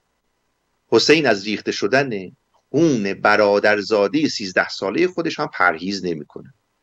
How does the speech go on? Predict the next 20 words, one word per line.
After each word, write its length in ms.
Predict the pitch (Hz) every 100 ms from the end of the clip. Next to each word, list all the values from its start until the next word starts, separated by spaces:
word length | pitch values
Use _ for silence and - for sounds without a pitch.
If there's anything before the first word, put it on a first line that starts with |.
| _ _ _ _
ببینیم 260 | 196 285 247
وضعیت 380 | 190 165 190 202
قاسم 360 | 170 135 165
چه 180 | 165 170
بوده. 400 | 165 95 92 95 _ _ _ _ _ _ _ _ _ _ _
تبرسی 520 | - 254 - 226 220
در 160 | 202 175
اعلام 380 | 165 156 180 185
الورا 360 | 165 151 151
می‌آورد: 580 | 143 143 107 92 87 - _ _ _ _ _ _ _ _ _ _ _ _ _ _ _ _
"حمید 400 | 147 180 180 220
ابن 200 | 226 208
مسلم 460 | 160 135 170 190
گوید 460 | 151 135 156 160 160 _ -
ناگهان 680 | 131 139 135 135 156 175 165
کودکی 1000 | _ 147 139 135 180 180 175 165 160 _ _ _ _ _ _ _ _ _ -
به 100 | 131
طرف 340 | 120 135 135
ما 240 | 120 127
آمد 380 | 113 101 87 80